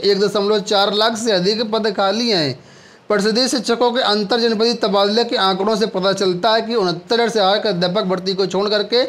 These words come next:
छोड़कर हैं, ठीक है। इसमें उनहत्तर हजार रिक्त पद भी जोड़े जाएं तो लगभग पदों की संख्या दो लाख दस हजार के से ज़्यादा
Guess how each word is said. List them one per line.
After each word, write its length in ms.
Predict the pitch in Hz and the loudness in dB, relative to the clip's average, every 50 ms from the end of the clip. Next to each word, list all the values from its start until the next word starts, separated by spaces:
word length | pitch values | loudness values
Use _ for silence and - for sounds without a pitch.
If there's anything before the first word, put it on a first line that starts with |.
| - - - - - - - - - _ _ - _ _ - - - - - - _ _ - | -4 -12 -20 -20 -20 -20 -20 -20 -20 _ _ -20 _ _ -20 -20 -20 -20 -20 -20 _ _ -12
छोड़कर 680 | - - - 208 220 233 240 233 233 - 247 240 254 | -10 -4 0 2 2 2 2 0 2 2 2 4 4
हैं, 500 | 240 190 196 220 214 196 160 127 117 - | 2 2 2 2 2 2 0 -2 -4 -2
ठीक 160 | - 196 196 | -2 -2 0
है। 100 | 233 226 | 2 0
इसमें 240 | 208 190 - 220 226 | 0 0 0 -2 0
उनहत्तर 320 | 214 196 170 - - - 240 | 0 0 -2 -4 -2 -2 0
हजार 200 | 233 233 233 202 | 2 2 2 0
रिक्त 220 | 220 220 196 - | 0 -2 -4 -2
पद 160 | - 220 202 190 | -2 -2 0 0
भी 120 | 196 233 | -2 -2
जोड़े 280 | 185 208 208 208 214 202 | 0 2 2 2 2 2
जाएं 200 | 196 220 233 233 | 2 0 0 0
तो 60 | - | 0
लगभग 360 | 214 208 180 175 185 214 208 - | 0 0 0 0 0 -2 -2 0
पदों 240 | 196 196 190 214 208 | -2 0 0 0 0
की 100 | 196 202 | 0 -2
संख्या 420 | - - 202 190 175 202 226 254 - - - - - - - | -2 -2 -2 0 0 2 2 0 0 -2 -10 -16 -14 -10 -8
दो 340 | 143 139 147 170 226 247 254 | -6 -2 2 4 4 4 4
लाख 360 | 247 233 214 214 220 220 - | 4 4 4 4 2 0 -2
दस 400 | 285 - - - - 156 196 226 | -6 -6 -8 -8 -4 -2 -2 0
हजार 280 | 220 208 196 220 220 220 | 0 0 2 2 2 2
के 260 | 208 214 220 208 208 202 | 0 0 0 0 0 -2
से 260 | - - 233 226 214 | -2 0 0 0 0
ज़्यादा 340 | 180 170 175 185 180 180 233 | 0 0 0 0 2 2 2